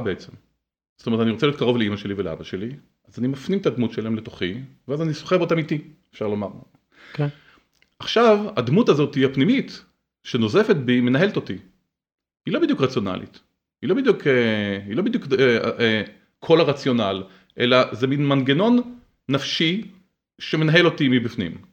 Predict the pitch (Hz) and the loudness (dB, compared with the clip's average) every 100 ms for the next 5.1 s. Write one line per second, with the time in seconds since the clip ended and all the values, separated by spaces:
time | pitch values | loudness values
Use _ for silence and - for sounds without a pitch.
0 | _ - 127 131 135 139 139 135 143 131 | _ -4 2 2 2 0 0 2 2 2
1 | 123 147 165 - 135 120 123 - 117 104 | 0 0 0 0 -2 -2 -2 -4 -6 -4
2 | 107 120 - - - - 107 110 123 120 | -2 -2 -2 -6 -12 -8 -6 -4 -4 -4
3 | 117 107 120 - 113 113 110 101 - 120 | -6 -6 -6 -6 -6 -6 -6 -10 -6 -4
4 | 120 - 151 120 101 - 156 117 101 - | -2 2 2 2 0 0 0 0 -8 -8